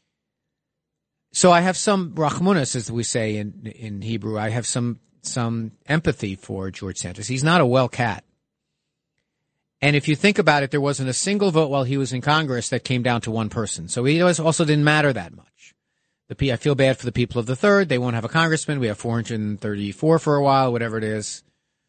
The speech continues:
Big deal. There'll be a special election. Someone will get chosen to replace him,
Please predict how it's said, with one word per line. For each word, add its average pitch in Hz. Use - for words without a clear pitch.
Big 120
deal. 92
There'll 101
be 110
a 107
special 123
election. 101
Someone 113
will 104
get 98
chosen 95
to -
replace 160
him, 147